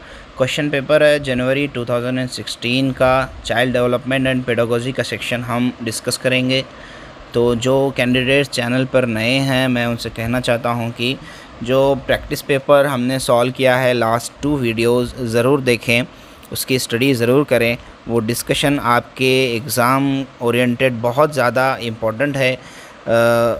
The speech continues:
before I start the session, before I proceed, I request all the viewers to like, share and subscribe the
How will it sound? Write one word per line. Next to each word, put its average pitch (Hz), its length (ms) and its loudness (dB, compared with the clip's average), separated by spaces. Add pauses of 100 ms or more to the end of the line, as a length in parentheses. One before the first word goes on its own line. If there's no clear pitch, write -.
(280)
before 147 320 0
I 147 160 4
start 135 340 2
the 135 80 -4
session, 139 420 -2
before 127 280 0
I 123 100 4
proceed, 131 580 -4 (160)
I 117 140 2
request 123 440 -2
all 120 300 2
the 123 280 0 (680)
viewers 131 520 4
to 135 160 -2 (480)
like, 123 460 2 (100)
share 123 400 0
and 127 220 -2
subscribe 123 560 0
the 120 80 -6